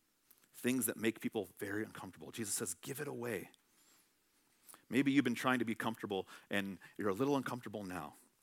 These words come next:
Not just because we're in a church building pushing midnight and you're probably thinking, "When I go home, there's stuff to get done before,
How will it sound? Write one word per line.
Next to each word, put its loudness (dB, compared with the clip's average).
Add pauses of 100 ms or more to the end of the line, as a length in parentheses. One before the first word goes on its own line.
(360)
Not 8
just 0
because 4
we're 0
in 2
a 0
church 0
building 2
pushing -4
midnight 0
and -4
you're -6
probably -2
thinking, -8
"When -4
I -2
go 0
home, -4
there's -2
stuff 0
to -6
get 0
done 2
before, -2